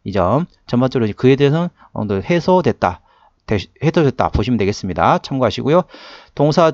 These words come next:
에, 관계사무 연결된 회사, 회사 같은 경우는 충방전 장비 기술 이전,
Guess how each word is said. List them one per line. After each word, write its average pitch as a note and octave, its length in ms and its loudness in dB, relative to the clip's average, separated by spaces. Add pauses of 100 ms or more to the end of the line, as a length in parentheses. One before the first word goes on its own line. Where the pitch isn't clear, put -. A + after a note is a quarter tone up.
에, A#2 360 0
관계사무 C#3 400 2
연결된 D3 340 2
회사, D3 340 2
회사 D3 180 2
같은 D3+ 200 0
경우는 A2+ 240 -2
충방전 F3 640 -2 (340)
장비 B2 540 0
기술 C3+ 280 -4
이전, A#2+ 520 0